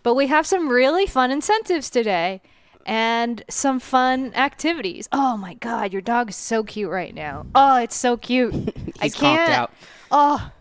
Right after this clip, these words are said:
Speaker 2: My boy's passed
Speaker 1: Oh,
Speaker 2: out.
Speaker 1: he's wearing a little hoodie. How much to, to get Lucas to dress up his dog?
Speaker 2: Uh, Zach stabbed his hand with a meat thermometer. His temperature read one oh one point four. We saw he had a fever, so we took him to the hospital.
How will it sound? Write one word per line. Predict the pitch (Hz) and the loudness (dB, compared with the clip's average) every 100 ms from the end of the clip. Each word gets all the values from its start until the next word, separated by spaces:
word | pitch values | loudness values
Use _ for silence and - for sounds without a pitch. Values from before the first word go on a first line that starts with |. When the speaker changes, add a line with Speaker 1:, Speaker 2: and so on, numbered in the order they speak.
| - | -10
Speaker 2:
My | - 123 | -4 -2
boy's | 131 131 | 0 -2
passed | - 135 127 - | -4 -4 -4 0
Speaker 1:
Oh, | |
Speaker 2:
out. | 254 247 - | 0 0 -2
Speaker 1:
he's | 277 | -4
wearing | 269 277 285 | 0 0 2
a | |
little | 277 247 220 | 0 0 0
hoodie. | 226 254 277 277 185 180 - - - _ _ _ - - | -2 -2 -2 -4 -8 -14 -20 -20 -20 _ _ _ -20 -14
How | - 302 | -4 -2
much | 320 - - | -2 -4 -2
to, | 302 214 - | 0 0 -4
to | - | -10
get | 208 214 | -6 -4
Lucas | 180 196 196 - | -2 -4 -6 -10
to | 160 | -12
dress | - 175 - | -10 -10 -8
up | 170 | -10
his | 170 160 | -12 -8
dog? | 160 143 131 - 147 | -6 -6 -8 -6 2
Speaker 2:
Uh, | 147 147 143 | 4 4 2
Zach | 135 165 180 | 4 4 4
stabbed | - 175 165 165 | 2 4 4 4
his | 160 | 0
hand | 156 151 | 0 0
with | 147 - | 0 -2
a | |
meat | 131 131 | -2 -2
thermometer. | - 127 120 123 120 120 | -4 -2 0 2 2 0
His | 120 117 | -2 -2
temperature | - 165 165 156 139 | -2 0 -2 0 2
read | 131 127 117 | 2 2 2
one | 131 135 | 2 2
oh | |
one | 123 123 123 | 2 0 0
point | 120 127 120 | -2 -4 -4
four. | - 139 139 135 | -6 0 2 2
We | 127 | 0
saw | - 123 | 0 0
he | 120 | 0
had | 113 | -2
a | |
fever, | 113 123 117 113 | -4 -8 -6 -6
so | - | -8
we | 110 | -12
took | - 113 | -10 -8
him | |
to | 107 | -8
the | 104 | -6
hospital. | 107 - 127 - | -6 -6 -8 -8